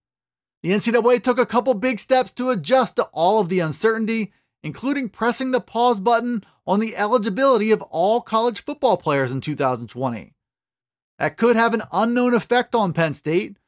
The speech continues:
where Coach James Franklin said he can't yet be sure which of his seniors might consider playing a fifth or even a sixth season.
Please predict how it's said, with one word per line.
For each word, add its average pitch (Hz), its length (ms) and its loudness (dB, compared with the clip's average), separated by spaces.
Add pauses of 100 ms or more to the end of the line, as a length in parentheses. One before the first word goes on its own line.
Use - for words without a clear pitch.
(240)
where 135 120 -4
Coach 190 300 2
James 208 280 0
Franklin 214 380 -2
said 208 220 2
he 196 80 -2
can't 233 340 -6
yet 226 240 2
be 226 120 -4
sure 233 500 0 (180)
which 202 240 2
of 196 60 -2
his 196 160 4
seniors 202 320 -2
might 196 160 0
consider 156 340 -2
playing 247 460 -2
a 180 80 -4
fifth 196 420 0
or 196 180 0
even 226 280 -2
a 233 40 0
sixth - 460 -6
season. 175 560 -6